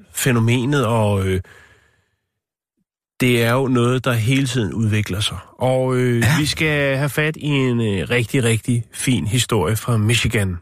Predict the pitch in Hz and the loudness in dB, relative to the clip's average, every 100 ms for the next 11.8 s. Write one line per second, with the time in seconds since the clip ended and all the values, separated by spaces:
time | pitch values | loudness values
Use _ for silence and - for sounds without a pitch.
0 | _ _ _ _ _ _ _ 139 131 - | _ _ _ _ _ _ _ -2 -2 0
1 | 151 151 143 165 202 - 151 139 131 120 | 0 0 0 -2 -6 -2 -2 0 2 2
2 | 107 98 95 95 - - _ 143 160 - | 2 0 -2 -4 -8 -16 _ 0 0 0
3 | 151 143 - - - - 143 165 160 127 | -2 -2 -4 -6 -6 -4 0 0 2 0
4 | 147 160 - - 127 139 165 147 151 151 | -2 -8 -8 -2 0 0 0 0 -2 -6
5 | - - _ _ _ - - 131 135 127 | -18 -20 _ _ _ -8 -4 0 2 2
6 | 110 - 123 - - 123 131 160 175 _ | 0 -2 -4 -4 -2 0 0 -2 -6 _
7 | _ _ 143 135 127 123 117 107 101 95 | _ _ 0 2 2 2 2 2 0 -2
8 | - _ _ _ _ _ _ _ _ _ | -6 _ _ _ _ _ _ _ _ _
9 | _ _ - 156 170 147 131 151 151 - | _ _ -4 -2 0 0 0 0 -2 -8
10 | _ 196 180 120 151 165 127 135 123 - | _ -20 -10 -2 -2 -2 -2 -2 -2 -4
11 | - _ _ 135 131 113 113 120 | -12 _ _ 0 2 2 2 0